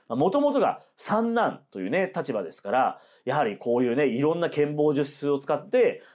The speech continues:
なんとか出世しようとしていたわけです。こうして安奈の変で、源高明を失脚させると、次の天皇は、森平親王が延佑天皇として、えー、即位することになります。まあ、しかし、この兼家が、まあ、すぐに摂政をするということはできずにですね、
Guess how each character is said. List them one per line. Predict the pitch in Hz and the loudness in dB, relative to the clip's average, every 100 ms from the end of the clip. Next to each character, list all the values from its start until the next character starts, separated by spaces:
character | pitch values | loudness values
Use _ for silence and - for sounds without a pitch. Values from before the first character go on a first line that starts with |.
| - | -6
な | 139 247 | -2 -2
ん | 208 | -2
と | |
か | 147 | -4
出 | - 139 | -4 -6
世 | 139 | -4
し | 131 139 | -2 0
よ | |
う | 110 | -2
と | |
し | 87 | -4
て | 95 | -10
い | |
た | 87 | -12
わ | 87 | -12
け | - | -16
で | - | -20
す。 | - _ _ _ _ | -20 _ _ _ _
こ | - 254 | 0 2
う | 240 | 2
し | |
て | - 214 180 | 2 2 4
安 | 202 196 | 2 2
奈 | |
の | 156 | 0
変 | 135 135 127 | 0 0 0
で、 | 190 226 226 _ | 2 2 0 _
源 | 135 156 156 151 | -2 2 2 2
高 | 147 139 147 | 0 0 2
明 | 139 113 | 2 0
を | |
失 | 90 - | 0 -4
脚 | - 131 | -4 -4
さ | 139 | -4
せ | 139 | -2
る | 147 | 0
と、 | 233 233 - | 2 2 0
次 | - 175 | -6 -2
の | 151 160 | 0 0
天 | 139 127 | 0 -4
皇 | 127 113 | -2 0
は、 | 123 214 196 - _ _ - | 2 2 0 -10 _ _ -2
森 | 135 147 | 0 2
平 | 143 127 | 2 0
親 | - 131 123 | 0 -4 0
王 | 95 | 0
が | 113 180 - _ _ _ | 2 0 -2 _ _ _
延 | 151 175 | -2 0
佑 | 180 160 | 2 0
天 | 139 143 131 | 0 0 2
皇 | 120 | 0
と | 104 | -2
し | - | 0
て、 | - - - | 2 2 0
え | 104 | -4
ー、 | |
即 | - 127 | -6 -6
位 | 95 | -8
す | - | -10
る | 107 | -6
こ | 151 | 0
と | |
に | 220 165 - _ | 0 -2 -10 _
な | 113 | -4
り | 113 | -4
ま | 98 | -4
す。 | - - _ _ _ | -10 -20 _ _ _
ま | 156 | -6
あ、 | |
し | 156 | 0
か | 277 | 2
し、 | - 165 - - | 2 0 -2 -6
こ | 175 | -4
の | 175 | -2
兼 | 180 | 0
家 | 214 202 | 2 2
が、 | 185 233 - | 4 2 0
ま | 120 | -8
あ、 | |
す | - | -6
ぐ | 165 | -4
に | 110 | -4
摂 | 98 147 143 | -2 -2 -2
政 | 113 85 - | -2 -2 -2
を | - 214 - 123 | 2 2 2 -2
す | 110 | -2
る | 110 | -6
と | 95 | -6
い | 92 | -6
う | |
こ | 95 | -6
と | 90 | -8
は | |
で | 82 | -8
き | 98 95 | -10 -12
ず | |
に | 78 | -14
で | 73 | -12
す | 175 | -4
ね、 | 190 | -4